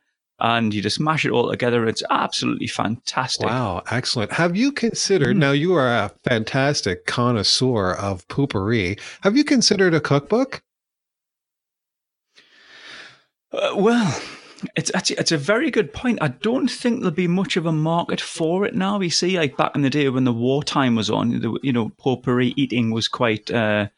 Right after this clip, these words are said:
Speaker 1: in, in vogue there, but there's too much of this nice food around now. You know, we've got, like, Sir Gordon Ramsay over here, and I,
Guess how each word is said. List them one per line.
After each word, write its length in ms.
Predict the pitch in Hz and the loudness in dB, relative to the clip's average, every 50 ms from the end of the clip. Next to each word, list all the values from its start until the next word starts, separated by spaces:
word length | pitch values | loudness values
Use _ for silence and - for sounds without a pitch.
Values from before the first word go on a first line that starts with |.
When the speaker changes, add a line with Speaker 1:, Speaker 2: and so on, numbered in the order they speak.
| _ _ _ _ _ _ _ _ _ _ _ _ | _ _ _ _ _ _ _ _ _ _ _ _
Speaker 1:
in, 380 | - 151 151 160 170 165 156 - - | -2 0 2 2 2 0 -2 -2 0
in 160 | 135 131 127 | 0 0 2
vogue 380 | 110 117 131 143 160 160 147 | 2 2 2 2 2 0 0
there, 200 | 143 156 170 175 | -2 -2 0 0
but 180 | 143 135 - - - | 0 -2 -2 -4 -6
there's 240 | - - 117 - - | -6 -4 -4 -4 -4
too 240 | - - 190 180 | -2 -2 -2 0
much 240 | 175 156 135 123 - | 0 0 0 -2 -2
of 40 | 120 | -2
this 160 | 113 110 107 | -2 -2 0
nice 320 | 120 120 127 123 117 110 - | 0 0 0 0 0 -2 -4
food 300 | - - 131 131 143 156 | -4 -2 -2 0 0 0
around 320 | 156 143 123 104 92 98 | 0 0 0 0 0 0
now. 180 | 95 95 95 101 | 0 0 0 0
You 80 | 107 | 0
know, 140 | 110 120 127 | 0 0 0
we've 160 | 123 123 104 | -2 -2 -2
got, 180 | - - - - | -2 -2 -2 0
like, 180 | 95 104 104 - | -2 -2 -2 -4
Sir 80 | - | -4
Gordon 340 | 113 - - 117 120 107 110 | -4 -4 -2 -2 -2 -2 0
Ramsay 340 | 107 113 113 123 131 117 127 | 0 0 2 2 2 2 0
over 200 | 127 123 117 117 | 0 0 -2 -2
here, 180 | 123 127 127 131 | -2 -2 0 0
and 120 | 123 | 0
I, 20 | 113 | -2